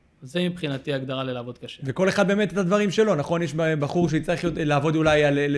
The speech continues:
Speaker 2: ל-, להעלות את מסת השריר שלו, ויש בחור שיצטרך לעבוד אולי על הפן המנטלי, להיות
Speaker 1: חד
Speaker 2: חזק
Speaker 1: משמעית.
Speaker 2: יותר ולא להישבר, גם שאנחנו בפיגור שלוש אפס, עדיין צריך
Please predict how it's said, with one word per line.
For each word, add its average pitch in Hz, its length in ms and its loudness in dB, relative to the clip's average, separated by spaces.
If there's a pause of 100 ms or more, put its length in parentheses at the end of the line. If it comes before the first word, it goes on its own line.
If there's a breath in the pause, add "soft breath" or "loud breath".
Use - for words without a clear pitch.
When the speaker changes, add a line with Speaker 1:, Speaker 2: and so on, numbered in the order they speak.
(100)
Speaker 2:
ל-, 147 200 0
להעלות 147 240 2
את 147 80 -4
מסת 151 220 -2
השריר 165 300 0
שלו, 120 280 -6
ויש 139 160 -4
בחור 151 260 -2
שיצטרך 156 240 -2
לעבוד 151 200 -2
אולי 156 160 2
על 156 60 2
הפן 156 220 0
המנטלי, 160 500 2 (300 loud breath)
להיות 190 140 2
Speaker 1:
חד 170 40 6
Speaker 2:
חזק 170 240 4
Speaker 1:
משמעית. 151 160 6
Speaker 2:
יותר 180 240 2
ולא 160 240 4
להישבר, 180 540 2 (360 loud breath)
גם 160 140 2
שאנחנו 151 1200 0
בפיגור 143 380 0
שלוש 160 300 -2
אפס, 196 280 -4
עדיין 160 220 0
צריך 160 340 -2